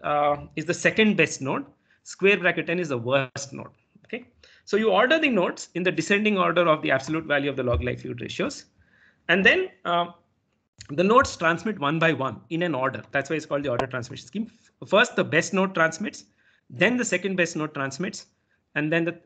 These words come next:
ith best node transmits, and so on. And when the node transmits, it basically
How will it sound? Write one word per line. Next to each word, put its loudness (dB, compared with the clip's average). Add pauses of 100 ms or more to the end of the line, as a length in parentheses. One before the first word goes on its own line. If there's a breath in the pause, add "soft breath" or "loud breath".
ith 0
best -2
node -10
transmits, -6
and -4
so -2
on. -10 (640 soft breath)
And -2
when 4
the 4
node 2
transmits, 0
it -10 (280)
basically -6